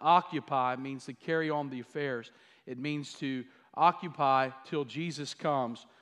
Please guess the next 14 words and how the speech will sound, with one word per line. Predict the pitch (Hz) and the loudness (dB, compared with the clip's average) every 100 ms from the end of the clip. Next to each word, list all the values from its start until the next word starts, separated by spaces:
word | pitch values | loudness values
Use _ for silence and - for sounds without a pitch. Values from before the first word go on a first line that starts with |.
| _ _ 135 | _ _ -6
means | 160 156 139 | -4 -4 -6
that | 147 | -8
we | 160 | -6
walk | 147 151 170 170 - - | -2 4 4 4 -2 -6
in | 156 147 | -6 -4
the | |
victory | 123 120 165 - 127 123 | -8 -4 -6 -6 -12 -8
that | 127 | -8
he | 127 139 | -6 -6
has | 135 | -2
already | 139 139 135 135 | -4 -2 -4 -6
paid | 143 139 123 | -6 -6 -8
for | - 110 | -12 -12
us. | 98 - - | -12 -16 -20